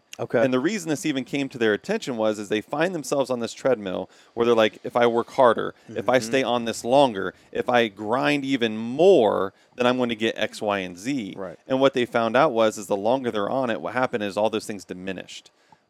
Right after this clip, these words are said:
Speaker 2: because you actually weren't putting in the proper effort in the right areas.
Speaker 1: Okay.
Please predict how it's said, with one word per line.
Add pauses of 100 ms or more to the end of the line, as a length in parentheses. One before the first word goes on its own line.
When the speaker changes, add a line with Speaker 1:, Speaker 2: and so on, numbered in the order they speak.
Speaker 2:
because (180)
you
actually
weren't
putting
in
the
proper
effort
in
the
right
areas.
Speaker 1:
Okay.